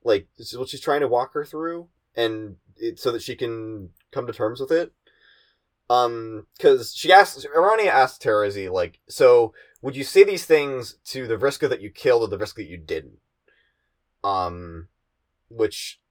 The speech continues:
and Terezi understandably, un-, understandably says, "Well, I guess I would say this to the one that I killed." Um, but Arania says, "Well,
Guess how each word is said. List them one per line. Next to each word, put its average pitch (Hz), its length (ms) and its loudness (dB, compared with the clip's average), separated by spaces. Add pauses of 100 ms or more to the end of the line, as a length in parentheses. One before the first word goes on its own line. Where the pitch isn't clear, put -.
(100)
and 95 520 -12 (540)
Terezi 175 420 4
understandably, 120 720 0
un-, 113 240 -8
understandably 107 880 -4 (120)
says, 95 380 -2
"Well, 113 160 0
I 110 60 4
guess 143 200 0
I 135 40 -4
would 95 280 -2 (880)
say - 180 0
this 104 140 -2
to 113 60 -4
the 101 80 -4
one 98 260 -4
that 90 100 -6
I 85 160 -8 (160)
killed." 80 440 -2 (840)
Um, 101 380 -2
but 101 100 0
Arania 131 540 4
says, 107 480 -4
"Well, 104 420 0